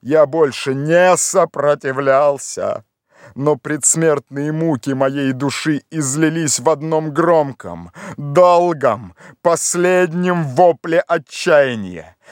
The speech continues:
Я чувствовал, что балансирую на самом краю. Я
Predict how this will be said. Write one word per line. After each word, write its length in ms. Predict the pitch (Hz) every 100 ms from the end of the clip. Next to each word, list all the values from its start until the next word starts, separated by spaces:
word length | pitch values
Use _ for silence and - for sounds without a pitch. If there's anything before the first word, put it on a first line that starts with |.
| -
Я 240 | 135 180
чувствовал, 720 | - - 202 147 - 175 165
что 320 | 147 - 208
балансирую 960 | 165 156 185 185 185 - 214 190 165 165
на 160 | 175 190
самом 480 | - 202 185 180 170
краю. 400 | 185 196 180 180
Я 540 | 147 226 214 208 -